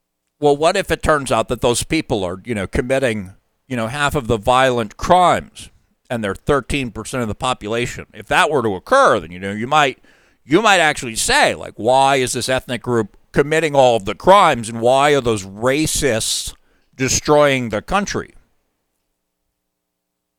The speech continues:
We should put them in prison, as a matter of fact, for that. That's probably a good, as a matter of fact, it's like a genius idea. So if they're committing all the crimes, you'd be like, "Listen, you racist monsters,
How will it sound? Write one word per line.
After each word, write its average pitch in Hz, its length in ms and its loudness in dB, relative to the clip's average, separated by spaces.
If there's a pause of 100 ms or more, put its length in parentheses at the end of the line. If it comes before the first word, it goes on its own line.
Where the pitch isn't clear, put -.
(240)
We 143 120 0
should 151 220 0
put 170 200 2
them 151 140 0
in 123 120 -2
prison, 208 380 2
as 90 140 -8
a 98 60 -12
matter 98 200 -4
of 90 80 -6
fact, 107 280 -4
for 107 100 -4
that. 101 240 -4
That's 175 220 0
probably 196 440 4
a 160 40 0
good, 170 240 2
as 160 140 2
a 170 40 -6
matter 277 220 2
of 127 80 -2
fact, 139 300 2
it's 113 160 -8
like 180 160 -2
a 131 40 -2
genius 139 460 -6
idea. 127 260 -2
So 147 120 0
if 131 100 -4
they're 214 160 2
committing 220 400 2
all 156 180 6
the 120 100 -4
crimes, 156 600 4
you'd 120 100 -10
be 139 60 -2
like, 127 220 0
"Listen, 175 280 -4
you 117 160 -8
racist 113 640 -6 (300)
monsters, 120 800 -2